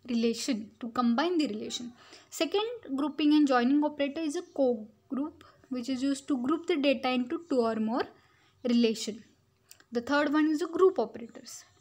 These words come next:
which is used to group the data into the single relation, means which is exactly opposite to the above co-group operator. Then next co-grouping and joining operator is a cross, which is used to create the cost product of a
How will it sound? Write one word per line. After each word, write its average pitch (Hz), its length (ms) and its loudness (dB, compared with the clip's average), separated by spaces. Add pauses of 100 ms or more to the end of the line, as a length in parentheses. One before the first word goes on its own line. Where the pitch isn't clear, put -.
which 233 180 -4
is 233 160 -4
used 240 200 -6
to 247 100 -4
group 277 260 -2
the 349 100 0
data 262 280 0
into 233 200 -4
the 311 120 -2
single 381 360 0
relation, 240 460 0
means 339 240 4
which 262 180 -6
is 240 120 -2
exactly 233 500 -2
opposite 226 400 -6
to 226 140 -8
the 277 200 -6 (920)
above 269 420 0
co-group 320 420 4
operator. - 440 -10 (1400)
Then 302 380 6
next - 380 -2
co-grouping 320 760 0
and 349 160 2
joining 262 320 2
operator 247 360 -2
is 247 120 -4
a 285 60 -2
cross, - 560 -2
which 277 220 0
is 262 160 -2
used 285 260 0
to 311 80 -4
create 311 440 -2
the 339 100 -4 (140)
cost 339 380 0 (100)
product 247 560 -2
of 233 200 -4
a 285 80 2